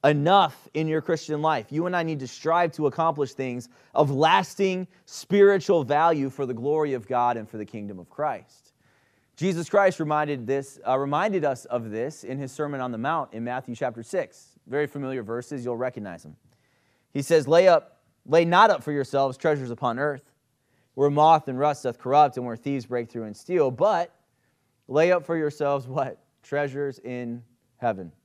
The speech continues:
where neither moth nor rust doth corrupt, fire does not destroy, or where thieves do not break through nor steal." We are not saved by works.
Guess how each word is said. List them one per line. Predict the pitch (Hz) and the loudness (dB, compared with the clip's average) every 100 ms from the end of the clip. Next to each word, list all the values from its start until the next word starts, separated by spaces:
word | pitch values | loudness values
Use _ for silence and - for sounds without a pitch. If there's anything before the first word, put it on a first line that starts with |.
| _ _ _ _ _ _ | _ _ _ _ _ _
where | 131 143 | -2 0
neither | 156 135 | 0 -2
moth | 113 131 156 156 151 | 0 6 6 6 2
nor | 117 107 | -8 -6
rust | 101 143 147 135 - _ _ _ _ _ | 0 4 4 2 -12 _ _ _ _ _
doth | 107 | -10
corrupt, | - 117 143 151 151 - _ _ _ _ _ _ | -6 0 4 4 2 -16 _ _ _ _ _ _
fire | _ 120 135 127 | _ -2 -2 -2
does | 113 | -6
not | 123 127 | -6 -6
destroy, | 104 - 151 175 165 156 151 _ _ _ | -8 -4 2 4 2 -2 -8 _ _ _
or | 139 143 | -2 0
where | 131 120 | 0 -4
thieves | - 156 143 | -2 -2 -2
do | 120 | -6
not | 127 120 107 | -6 -6 -6
break | 107 - | -8 -8
through | 107 | -12
nor | 101 90 | -12 -14
steal." | - 82 71 - _ _ _ _ _ _ _ _ _ _ _ _ _ _ _ _ | -16 -18 -18 -20 _ _ _ _ _ _ _ _ _ _ _ _ _ _ _ _
We | 160 | 0
are | 220 | 2
not | 208 185 | 2 -2
saved | - 165 139 | -2 -4 0
by | 131 135 | 0 0
works. | 113 101 - _ | -2 -10 -14 _